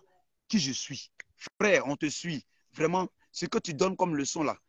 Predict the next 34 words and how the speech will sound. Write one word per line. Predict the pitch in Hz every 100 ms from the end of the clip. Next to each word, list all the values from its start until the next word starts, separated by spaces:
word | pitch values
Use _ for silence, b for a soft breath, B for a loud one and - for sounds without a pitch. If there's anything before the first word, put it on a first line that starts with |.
| _
vraiment, | 139 165
on |
a |
bien | 139 165
t'aider. | - 123 113 127 _ _ _ _ _ _ _
Je | 123
leur | 156 185
pose | 190 156
la | 123
question, | 117 - 135 - _ _
je | 110
ne | 113
vous | 120
demande | 131 107 101
pas | 113
cinq | - 120
francs. | 110 110 - _ _ _ b b
Il | 151
y | 170
a | 240
un |
blanc | 196 165 208 143
qui | -
est | 160
en |
Belgique, | 151 160 160 175 - - _ _ _
on | 143 165
lui | 185
peut | - 208
en | 160
témoigner | - 135 131 147
s'il | 139 - 147
est |
là. | 123 117